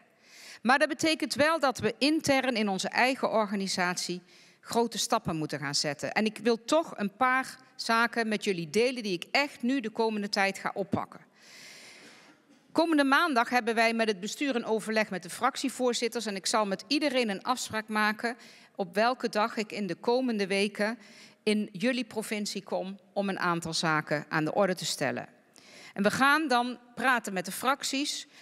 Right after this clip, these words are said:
maar ook met de leden. Die worden dus op die avonden uitgenodigd. En jullie horen allemaal van aankomende week wanneer die avonden zijn.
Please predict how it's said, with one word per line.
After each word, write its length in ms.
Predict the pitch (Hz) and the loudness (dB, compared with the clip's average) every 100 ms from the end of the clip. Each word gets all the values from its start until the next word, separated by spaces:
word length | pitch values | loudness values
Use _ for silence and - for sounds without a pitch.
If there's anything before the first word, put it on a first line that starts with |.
| - | -12
maar 220 | - 220 - | 0 0 4
ook 400 | 175 294 320 - | 2 2 -2 -8
met 200 | 220 247 | -4 -2
de 100 | 254 | -2
leden. 500 | 220 208 180 165 254 - | 0 2 2 0 -4 -6
Die 120 | 220 | -4
worden 260 | 180 185 180 | 0 0 -2
dus 140 | 175 | -4
op 140 | 202 | -6
die 140 | - - | -6 -2
avonden 360 | 185 180 185 | -2 -2 -2
uitgenodigd. 580 | - 240 240 254 247 220 | 0 0 -2 -4 -4 -6
En 60 | 180 | -6
jullie 200 | 175 170 | -6 -4
horen 260 | 180 156 - | -6 -6 -2
allemaal 480 | 247 254 214 175 165 | -2 0 -2 -2 -4
van 240 | 180 175 - | -6 -8 -10
aankomende 600 | - 226 226 208 185 175 | -2 0 0 -2 -2 0
week 260 | 165 160 - | -2 -4 -2
wanneer 280 | 190 196 165 | 0 0 0
die 140 | - | 0
avonden 440 | 165 156 147 151 | -2 -2 -4 -4
zijn. 380 | 147 165 196 247 | -2 0 0 -2